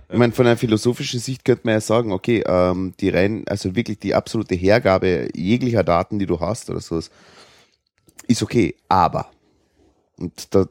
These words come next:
da, da kommt's, dafür will ich auch alle anderen Daten haben. Also wenn ich meine gesamten Daten über Google, äh,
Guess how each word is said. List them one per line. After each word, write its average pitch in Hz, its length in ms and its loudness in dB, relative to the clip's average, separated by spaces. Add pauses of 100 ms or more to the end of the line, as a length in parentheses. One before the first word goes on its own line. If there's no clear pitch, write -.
da, 101 140 2
da 101 120 0
kommt's, 95 540 -2
dafür 98 400 2
will 92 200 -2
ich 92 120 -4
auch - 160 -2
alle 69 220 2
anderen 87 260 -2
Daten 87 360 -4
haben. 85 200 -2
Also 78 180 -6
wenn 87 140 -4
ich 123 180 -6
meine 107 200 2
gesamten 92 400 -2
Daten 104 320 0
über 90 200 0
Google, 110 380 -2
äh, 98 160 4